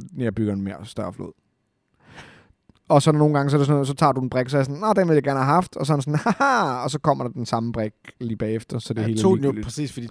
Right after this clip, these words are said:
Speaker 2: du gerne ville have haft den, ikke fordi jeg selv skulle bruge den.
Speaker 1: Nej, men det var så også den ene gang, du gjorde det, og det var, fordi jeg sagde højt, "Ej, jeg vil gerne have den brik."
Speaker 2: <laughs> Nej, jeg tog den jo hver gang, hvis jeg skulle bruge den, altså.
Speaker 1: Det er det, det.
Speaker 2: Der var jo nogen.
Speaker 1: Ja, det er rigtigt. Man tager brikker, man bruger, og
Speaker 2: Ja.
Speaker 1: man, man, der er ikke så meget hate drafting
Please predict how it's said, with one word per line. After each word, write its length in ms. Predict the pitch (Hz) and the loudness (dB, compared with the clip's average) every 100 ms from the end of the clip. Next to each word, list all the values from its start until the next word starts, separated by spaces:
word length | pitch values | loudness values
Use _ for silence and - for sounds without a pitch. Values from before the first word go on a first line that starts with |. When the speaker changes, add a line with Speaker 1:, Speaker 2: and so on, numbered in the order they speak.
| - | -10
Speaker 2:
du 80 | 135 | -6
gerne 120 | 131 | -6
ville 100 | 110 | -6
have 40 | 110 | -8
haft 160 | 104 | -8
den, 80 | 120 | -12
ikke 160 | 156 135 | -12 -10
fordi 120 | 127 | -8
jeg 80 | 120 | -8
selv 140 | 123 | -8
skulle 180 | - - | -14 -18
bruge 220 | - - | -18 -16
den. 100 | - - | -16 -14
Speaker 1:
Nej, 160 | 104 107 - | -10 -10 -6
men 120 | 143 | 2
det 60 | 151 | 4
var 60 | |
så 100 | 143 | 4
også 200 | 143 143 | 4 4
den 120 | 156 - | 2 2
ene 180 | 233 | 4
gang, 180 | 156 139 | 2 0
du 60 | 131 | 2
gjorde 160 | 131 131 | 2 2
det, 60 | |
og 60 | 147 | 6
det 60 | |
var, 40 | 156 | 4
fordi 140 | 143 | 6
jeg 100 | 156 | 0
sagde 200 | 139 156 | 2 2
højt, 360 | 143 156 151 - _ | 4 4 2 -4 _
"Ej, 80 | 143 147 | 0 2
jeg 140 | 135 | 2
vil 80 | 127 | -2
gerne 180 | 127 127 | -4 -2
have 180 | 131 131 | -2 -2
den 80 | - | -4
brik." 220 | 120 - | -4 -2
Speaker 2:
<laughs> 40 | 196 214 | 0 -2
Nej, 80 | 214 | -2
jeg 180 | 185 185 | -6 -4
tog 200 | 151 220 | -2 -4
den 80 | 190 | -4
jo 60 | 165 | -2
hver 160 | 185 | 0
gang, 200 | 185 180 | 0 -2
hvis 160 | 160 147 | -4 -6
jeg 100 | 156 | -6
skulle 180 | - 139 | -8 -12
bruge 200 | 147 160 | -10 -10
den, 120 | 143 | -10
altså. 280 | 135 160 151 - | -10 -10 -8 -2
Speaker 1:
Det 60 | |
er 40 | 147 | 0
det, 120 | 123 | 0
det. 100 | 123 | 0
Speaker 2:
Der 60 | 147 | 0
var 200 | 151 151 | 2 2
jo 60 | |
nogen. 300 | 151 156 156 - - | 0 -6 -8 -6 0
Speaker 1:
Ja, 120 | 156 | 2
det 140 | 160 | 4
er 40 | 147 | 2
rigtigt. 300 | 131 139 - - | 2 0 -2 -2
Man 140 | 156 | 0
tager 180 | 180 196 | 4 4
brikker, 320 | 165 180 190 | 6 6 6
man 160 | 170 147 | 4 2
bruger, 320 | 156 196 220 | 8 8 8
og 300 | 220 - 160 | 6 2 0
Speaker 2:
Ja. 20 | 151 147 | 2 0
Speaker 1:
man, 80 | 147 | 0
man, 260 | 151 147 147 - | 0 0 -2 4
der 60 | |
er 40 | 165 | 4
ikke 180 | 170 | 4
så 120 | - 269 | 0 0
meget 180 | 226 | 4
hate 200 | 170 190 190 | 8 6 6
drafting 460 | 196 156 - 131 | 4 4 0 -10